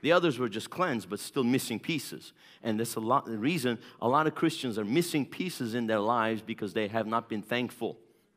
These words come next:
So, and one of them, of course, when he saw that he was healed,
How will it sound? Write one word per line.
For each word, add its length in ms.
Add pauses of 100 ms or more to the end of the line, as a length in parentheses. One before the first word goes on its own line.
(3750)
So, 320 (2500)
and 160
one 140
of 140
them, 260 (440)
of 140
course, 380
when 140
he 120
saw 220
that 100
he 80
was 260 (300)
healed, 540